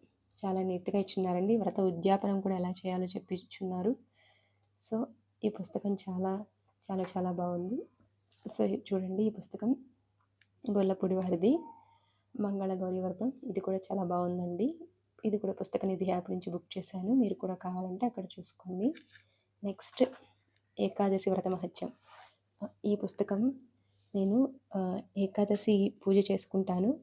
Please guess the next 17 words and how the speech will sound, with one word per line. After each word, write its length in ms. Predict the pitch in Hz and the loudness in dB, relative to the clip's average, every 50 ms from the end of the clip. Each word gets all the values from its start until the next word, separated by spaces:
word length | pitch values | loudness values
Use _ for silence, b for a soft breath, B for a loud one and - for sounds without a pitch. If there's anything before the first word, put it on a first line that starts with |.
| - | -6
కానీ 320 | - 208 196 196 233 285 - b b b b b b b b b b b _ _ _ _ _ _ _ _ _ _ _ _ - | -4 -2 0 2 0 0 0 b b b b b b b b b b b _ _ _ _ _ _ _ _ _ _ _ _ -2
మనకి 300 | 208 196 196 196 - 240 | 0 0 0 0 2 4
ఇరవై 320 | 233 220 190 190 190 190 190 | 4 6 6 6 4 4 2
ఆరు 180 | 190 185 185 | 2 2 2
ఏకాదశులు 500 | 185 180 180 - 202 208 208 202 - 190 | 2 2 4 4 6 6 6 4 4 2
ఉంటాయండి. 600 | 185 185 180 190 185 180 185 180 180 190 240 302 - - | 2 2 2 0 0 2 2 2 2 2 2 2 0 -2
So, 120 | - 220 | 0 2
ఇరవై 320 | 202 190 180 185 208 214 220 | 2 4 4 6 6 6 6
ఆరు 180 | 220 214 214 | 6 4 4
ఏకాదశుల 580 | 208 196 190 - - 202 196 190 - - 196 190 - - _ _ _ _ _ _ _ - | 4 4 4 4 2 4 4 4 2 0 -2 -2 -4 -8 _ _ _ _ _ _ _ -4
ప్రతి 220 | - 190 190 - 214 | -4 -2 4 4 2
కథ 300 | 208 - 190 185 180 202 220 - - - - _ _ _ _ - | 4 4 2 6 6 6 6 6 2 -6 -20 _ _ _ _ -4
మనం 220 | 208 196 196 190 | 0 0 2 0
తెలుసు-, 440 | 190 190 190 190 190 - - - 208 | 2 2 0 0 0 -4 -4 0 0
ఈ 40 | 208 | 0
పుస్తకంలో 460 | 202 - 196 - - - 202 202 202 | 0 0 -4 -4 -2 0 2 2 2
చదువుకోవచ్చు. 760 | 196 196 175 175 185 185 - 190 185 180 180 - - 247 302 | 4 2 2 2 2 -2 0 -2 -2 -2 -2 0 2 2 2